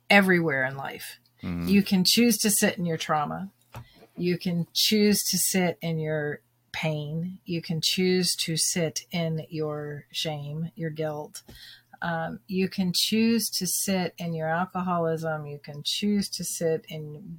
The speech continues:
Speaker 1: whatever it is that you choose to sit in.
Speaker 2: Mm-hmm.
Speaker 1: Um, or you can choose not to. You can choose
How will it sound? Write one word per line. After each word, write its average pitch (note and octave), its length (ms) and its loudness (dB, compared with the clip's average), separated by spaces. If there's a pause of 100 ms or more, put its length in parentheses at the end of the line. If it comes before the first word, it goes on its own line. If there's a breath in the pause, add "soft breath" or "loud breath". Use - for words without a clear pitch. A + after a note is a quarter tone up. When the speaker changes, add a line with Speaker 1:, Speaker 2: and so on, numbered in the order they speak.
Speaker 1:
whatever F#3+ 500 6
it F3 120 0
is E3 220 0
that D#3+ 160 -6
you D#3 160 -6
choose D#3 360 -2
to D3+ 140 -6
sit - 340 0
in. C3 200 -6 (160)
Speaker 2:
Mm-hmm. E2 300 -6 (640 loud breath)
Speaker 1:
Um, D#3+ 420 2 (420)
or A3 140 10
you C4 80 6
can A#3+ 160 4
choose A3+ 240 2
not G#3 240 2
to. - 160 -10 (800)
You G3+ 200 4
can A3+ 180 6
choose F#3+ 420 2